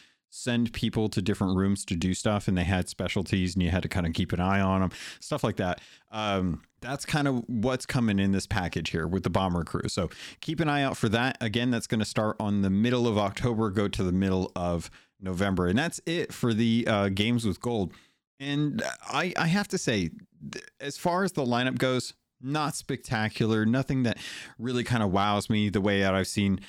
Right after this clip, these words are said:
uh, like, the, the P S Plus games. Like, if you, if you take a look at the, uh, the P S Plus games for October,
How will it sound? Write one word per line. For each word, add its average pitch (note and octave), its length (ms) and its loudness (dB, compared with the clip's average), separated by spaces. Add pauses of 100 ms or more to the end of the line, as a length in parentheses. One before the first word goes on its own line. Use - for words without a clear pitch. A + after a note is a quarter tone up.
(240)
uh, F#2+ 260 -2
like, F#2+ 220 0
the, G2 160 -2
the F#2+ 140 0
P A#2+ 200 -2
S A2 160 -2
Plus - 420 -2
games. A2 340 0
Like, A2+ 160 0
if F#2+ 120 0
you, G2+ 140 2 (300)
if G#2 120 -10
you A2+ 80 0
take D3+ 220 0
a D3 40 2
look C3 200 2
at A2 80 -4
the, G#2+ 220 2
uh, G2 200 2
the F#2 140 0
P A#2 220 -2
S G#2+ 160 -2
Plus G#2 340 -4
games G#2 320 0
for F#2 400 0
October, G#2+ 680 0